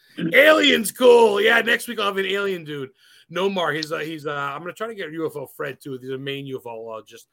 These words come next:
Um, Alexis, what's one of your favorite places to go?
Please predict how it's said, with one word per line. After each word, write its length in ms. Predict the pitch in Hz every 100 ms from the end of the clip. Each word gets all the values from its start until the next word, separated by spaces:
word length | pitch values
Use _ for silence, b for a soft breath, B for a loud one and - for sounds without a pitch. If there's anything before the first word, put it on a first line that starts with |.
| _ _ _ _
Um, 280 | 170 180 170 -
Alexis, 680 | 190 226 233 262 226 - - _ _ _
what's 280 | 147 214 226
one 120 | 269 302
of 40 |
your 120 | 311
favorite 400 | - - 302 -
places 360 | 240 202 - 139
to 100 | 143
go? 340 | 127 117 101